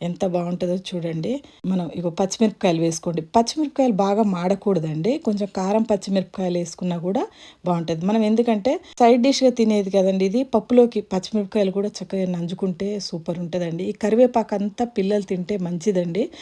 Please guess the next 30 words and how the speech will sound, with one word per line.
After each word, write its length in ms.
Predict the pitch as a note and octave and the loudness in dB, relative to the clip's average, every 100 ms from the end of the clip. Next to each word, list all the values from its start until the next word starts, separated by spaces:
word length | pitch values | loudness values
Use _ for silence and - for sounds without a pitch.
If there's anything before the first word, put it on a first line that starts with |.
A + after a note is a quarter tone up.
| - - G#3 | -20 -10 -8
ఈ 80 | |
కరివేపాకు 560 | G3 G3+ G3 A3+ A#3+ A3+ | 0 2 2 2 0 0
ఇలా 180 | G3+ G3 F#3 | 0 0 0
ఇందులో 240 | F#3+ G3+ F#3+ | 0 0 -2
మాడిన 400 | F3 F3+ G#3+ G3+ | -2 -2 -2 -2
కరివేపాకు 720 | F#3+ F#3+ F#3+ F#3+ F3+ F3+ A3+ E4 - - - | -4 -2 -2 -2 -4 0 -2 -2 -10 -18 -4
మంచిగా 260 | G#3 A#3 G#3 | -2 0 0
అన్నంలో 320 | F#3+ G#3+ A3 | 2 4 4
కలుపుకొని 480 | G#3 G3 F#3 - G3 F#3 | 4 0 -2 -2 -2 -2
మంచిగా 220 | F#3+ G3 | -2 -4
మెత్తగా 320 | F#3 - G#3+ - | -6 -4 -8 -2
కలుపుకోవచ్చండి. 760 | F#3+ F3+ G3+ F#3 F3+ F3+ F3 F3 F3 E3+ | -4 -2 -4 -4 -2 -4 -2 -4 -4 -4
అది 140 | E3 F3 | -4 -4
మంచిగా 320 | F3 F3 F#3+ | -4 -6 -4
మాడినాక 540 | F3+ E3 F3 E3+ E3 G#3+ D4+ - - - - | -4 -4 -4 -4 -6 -6 -6 -10 -20 -20 -12
ఇక 80 | E3+ | -2
ఇలా 200 | F#3+ F#3+ | 0 2
ఉల్లిపాయలు 600 | F3 F#3+ G#3 A3 G3+ F3 E3 | 2 0 2 2 2 0 -4
పెట్టి 260 | E3 F3 E3+ - F3 F3+ | -6 -4 -6 -8 -10 -10
సైడ్ 320 | - G3+ G3+ G#3 | -2 4 4 4
డిష్గా 260 | A3+ A#3+ | 2 0
తినాలనుకున్నా, 840 | A#3 G#3+ G#3+ G#3 G#3 G3 G3+ G3 A3+ A#3+ F#3 | 0 0 0 0 -2 -2 -4 -2 -2 0 4
వేరే 260 | G3 A3+ A3+ - - - | 6 6 4 0 -14 -2
గిన్నెలో 300 | G3 G#3+ A3 | 0 4 4
వేసి 240 | G3 G3 - | 4 2 -2
తినాలనుకున్నా 600 | G3 F#3+ F#3 F#3 F3+ F#3+ | -2 0 -2 -2 -4 -4
పిల్లలకి 560 | G#3+ - F3 F3+ F3 C4 A4 - - - | -4 -2 -2 -2 -2 -2 -4 -8 -20 -2
ఇలా 160 | G3 F#3 | 0 2
నిమ్మకాయ 360 | F#3+ G#3+ G#3+ | 2 2 0
పిండి 380 | F#3+ F#3 F3+ A3+ | 0 -2 0 -2